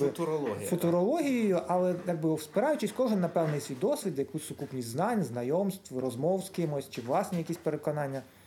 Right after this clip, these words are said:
Speaker 2: ми якось прогнозуємо майбутнє. Як взагалі ти, як літературознавець, як людина дотична до літератури, е, ставишся до цього феномену, е, т-,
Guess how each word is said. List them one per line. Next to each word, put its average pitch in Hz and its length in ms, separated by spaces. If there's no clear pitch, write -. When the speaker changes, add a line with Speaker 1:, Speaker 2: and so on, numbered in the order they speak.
Speaker 2:
ми 196 100
якось 214 160
прогнозуємо 165 560
майбутнє. 139 520
Як 196 200
взагалі 190 300
ти, 180 160
як 143 300
літературознавець, 139 880
як 127 320
людина 190 420
дотична 180 580
до 160 140
літератури, 151 840
е, 139 380
ставишся 196 580
до 151 220
цього 180 300
феномену, 156 920
е, - 20
т-, 139 100